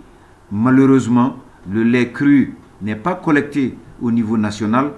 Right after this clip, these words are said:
parce qu'avec plus de, d'un milliard six cents millions de lait disponible, je crois que la collecte n'arrive pas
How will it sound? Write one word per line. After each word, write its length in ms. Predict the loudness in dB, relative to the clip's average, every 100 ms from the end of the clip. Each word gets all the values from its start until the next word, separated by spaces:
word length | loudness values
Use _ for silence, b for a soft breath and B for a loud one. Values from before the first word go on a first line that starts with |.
| B B B
parce 220 | -14 -12
qu'avec 580 | -6 -4 -4 -4 -8 -8
plus 160 | -6 -4
de, 280 | -2 -2 -2
d'un 200 | -2 0
milliard 560 | 0 2 2 0 -2 -10 B B -20
six 200 | -10 -6
cents 200 | 0 2
millions 520 | 2 2 2 2 -4 -14 -20 -12
de 160 | -6
lait 220 | -2 -2
disponible, 720 | -4 -6 -8 -2 0 0 -2 -8 B B B
je 120 | -16
crois 140 | -8 -6
que 120 | -4
la 140 | -4
collecte 380 | -4 -2 -4 -2
n'arrive 360 | -2 -2 -4 -6
pas 420 | -4 -2 -4